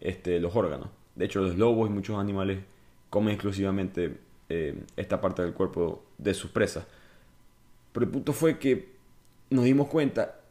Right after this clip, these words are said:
si me como algo crudo que potencialmente va a tener bacterias, algún tipo de, de, de parásito, y después me como esta fruta que tiene alcohol,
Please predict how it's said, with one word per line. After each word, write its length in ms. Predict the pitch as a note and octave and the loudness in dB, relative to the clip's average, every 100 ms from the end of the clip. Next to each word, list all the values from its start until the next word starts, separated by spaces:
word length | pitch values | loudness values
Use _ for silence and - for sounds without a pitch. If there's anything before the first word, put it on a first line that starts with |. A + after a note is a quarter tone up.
| - | -16
si 200 | - B2+ | -6 0
me 100 | A#2 | 0
como 220 | A#2 D#3 | 0 0
algo 180 | D#3 D#3 | 2 2
crudo 340 | D#3 C#3+ G#2 | 4 4 4
que 140 | G2 G2 | 0 -4
potencialmente 680 | - F2+ E2+ - A#2 B2+ B2 | -4 -6 -4 -2 0 0 0
va 80 | A#2 | 0
a 40 | |
tener 200 | A2+ A2 | 0 -2
bacterias, 540 | G2+ F#2+ A2+ A2+ G#2+ | -2 -2 -2 0 0
algún 200 | F2+ G2 | 0 -2
tipo 240 | G2+ F#2+ G#2 | -4 -4 0
de, 220 | G2 F#2 | 2 2
de, 160 | F2 E2+ | 0 -2
de 100 | E2+ | -2
parásito, 600 | G2+ G#2+ F#2 D2 D#2+ - - - - - - | 0 0 -2 -8 -10 -12 -16 -20 -20 -14 -2
y 80 | A2+ | -2
después 300 | G2 C3+ E3 | 0 2 2
me 100 | C#3 | 2
como 160 | B2+ | -2
esta 180 | A#2 A#2+ | -2 -6
fruta 360 | - A#2 G#2 F#2+ | -4 -4 -4 -4
que 80 | |
tiene 260 | F#2 F2+ G2+ | -4 -4 -4
alcohol, 400 | G#2+ - D2+ - | -4 -4 -6 -6